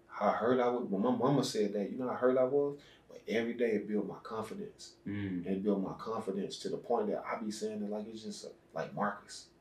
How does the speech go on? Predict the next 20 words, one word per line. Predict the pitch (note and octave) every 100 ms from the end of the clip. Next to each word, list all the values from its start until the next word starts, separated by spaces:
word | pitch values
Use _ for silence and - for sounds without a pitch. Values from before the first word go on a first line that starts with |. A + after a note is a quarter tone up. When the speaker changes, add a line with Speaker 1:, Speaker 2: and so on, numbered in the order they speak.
| -
Speaker 2:
Yeah. | G#2 G#2 F2+ - - _ _ _ _ _ -
Speaker 1:
Like, | F2
my | G#2+
name | G#2 E2 D#2
Billionaire. | G#2+ G2+ F#2 D2+ - - _ _ - G#2
Speaker 2:
Mm-hmm. | G2+ F#2+ F#2 F2 - _ _ _ _ _ - _ -
Speaker 1:
And | -
people's | A#2 A2
like, | G2 F2+
"Is | G#2 G#2+
it |
about | G#2 G2+ F#2+
money?" | G2+ B2+ C3+ -
I |
was | -
like, | G2+ - -
"I | D3
didn't | D3+
say | F3
nothing | A2 B2+